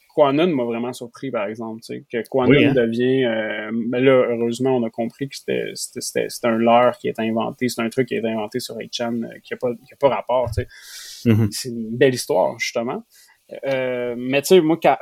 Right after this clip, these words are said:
Speaker 1: Quanon, ça existait pas quand que j'ai, tu sais, T B J, là, c'est con-,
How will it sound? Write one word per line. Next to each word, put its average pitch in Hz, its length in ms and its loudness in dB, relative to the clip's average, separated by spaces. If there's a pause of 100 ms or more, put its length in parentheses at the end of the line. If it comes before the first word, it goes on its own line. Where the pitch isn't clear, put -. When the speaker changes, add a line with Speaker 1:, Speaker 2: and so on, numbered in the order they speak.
Speaker 1:
Quanon, 160 500 2
ça - 140 -4
existait 135 320 -2
pas 156 160 -4
quand 143 220 -2
que 123 80 -8
j'ai, 113 520 -8 (120)
tu 233 140 4
sais, - 80 -4
T 190 120 2
B 170 100 2
J, 180 280 2
là, 196 140 6
c'est - 220 -4
con-, - 200 -2